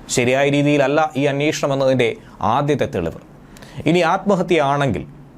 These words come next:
ഉമിനീര് പുറത്തു വരുന്നത് സ്വാഭാവികമായിട്ടുള്ള ഒരു പ്രക്രിയയാണ്. ഇൻക്വസ്റ്റ് റിപ്പോർട്ട് ഇക്കാര്യത്തിലും നിശബ്ദത പാലിച്ചുവെന്നാണ്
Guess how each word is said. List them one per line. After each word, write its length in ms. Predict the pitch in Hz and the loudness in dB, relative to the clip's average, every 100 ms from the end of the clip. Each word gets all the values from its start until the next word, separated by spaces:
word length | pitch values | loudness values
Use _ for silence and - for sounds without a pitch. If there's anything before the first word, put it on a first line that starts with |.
| - | -2
ഉമിനീര് 360 | 147 202 202 185 160 | 2 4 4 2 2
പുറത്തു 240 | 151 151 | 0 2
വരുന്നത് 300 | 151 143 135 131 - - | 2 2 0 -2 -4 -2
സ്വാഭാവികമായിട്ടുള്ള 960 | 117 131 123 147 143 135 127 120 117 107 | 0 0 0 -2 0 0 0 0 0 0
ഒരു 80 | 110 | 0
പ്രക്രിയയാണ്. 560 | 107 - 104 90 76 76 - - - - - - | -2 0 0 -2 -4 -14 -16 -20 -20 -20 -4 0
ഇൻക്വസ്റ്റ് 420 | 156 196 214 214 175 | 2 4 2 4 2
റിപ്പോർട്ട് 340 | 170 170 156 180 - 131 | 4 2 2 0 -2 0
ഇക്കാര്യത്തിലും 500 | 165 160 151 151 151 135 | 2 2 2 0 0 -2
നിശബ്ദത 440 | 135 165 147 156 143 | 0 -2 0 0 0
പാലിച്ചുവെന്നാണ് 720 | 131 135 143 147 127 120 104 | 0 0 0 2 2 2 0